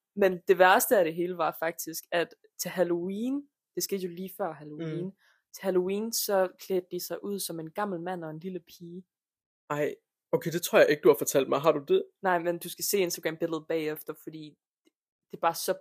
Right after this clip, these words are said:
Speaker 1: bad taste, ikke? Hun er
Speaker 2: Nej.
Speaker 1: klædt ud som en baby, og han er klædt ud som sådan en gammel mand, for sådan ligesom at push back igen against the haters, eller et eller andet,
Speaker 2: Ej,
Speaker 1: ikke?
Speaker 2: nej, nej, nej, nej.
Speaker 1: Og jeg er bare sådan, det er en ting at være tyve år og dum, men han burde vide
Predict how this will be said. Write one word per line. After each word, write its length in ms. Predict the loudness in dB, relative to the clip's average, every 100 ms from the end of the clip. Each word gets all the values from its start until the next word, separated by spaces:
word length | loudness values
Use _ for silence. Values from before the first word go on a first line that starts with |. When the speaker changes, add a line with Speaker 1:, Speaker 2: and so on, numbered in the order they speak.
| -4
Speaker 1:
bad 180 | -4 -4 -8 -8
taste, 340 | -8 -8 -10
ikke? 120 | -12 -14 -6
Hun 80 | -4
er 40 |
Speaker 2:
Nej. 40 | 0
Speaker 1:
klædt 160 | 0
ud 80 | 0
som 120 | -6
en 140 | -8 -12 -2
baby, 460 | -2 -2 -10 -14 -16 _ _ -8
og 60 |
han 120 | -2 -2
er 40 |
klædt 220 | 0 0
ud 80 | 0
som 160 | -6 -10
sådan 140 | -12
en 60 | -4
gammel 340 | -4 -4 -6
mand, 340 | -6 -8 -10 -20 _ _ _ _ _ _ _ _ -2
for 120 | -2
sådan 260 | 0 -4 -4
ligesom 260 | -4 -2
at 100 | -2 -2
push 260 | -6 -6 -2
back 240 | -2 -2
igen 400 | -8 -6 -6 -8 _
against 300 | -14 -12 -12
the 80 | -10 -4
haters, 440 | -4 -2 -6 -8
eller 140 | -8
et 40 | -6
eller 140 | 4
andet, 240 | 6 6 4
Speaker 2:
Ej, 40 | 0
Speaker 1:
ikke? 140 | 2
Speaker 2:
nej, 260 | 4 4 2
nej, 240 | -6 -8
nej, 220 | -10 -12 -10
nej. 240 | -12 -14 -20 _ _ 2
Speaker 1:
Og 60 |
jeg 40 | 6
er 40 |
bare 140 | 6
sådan, 180 | 4 2
det 80 | 2
er 120 | 2
en 100 | -2
ting 220 | -4 -2
at 60 | 0
være 120 | 0 -2
tyve 440 | -6 -6 -6 -2 0
år 200 | 0 -2
og 140 | -10 _
dum, 260 | -4 -4 -8 _
men 100 | -16
han 240 | -6 -6
burde 220 | -2 -2 -2
vide 180 | -4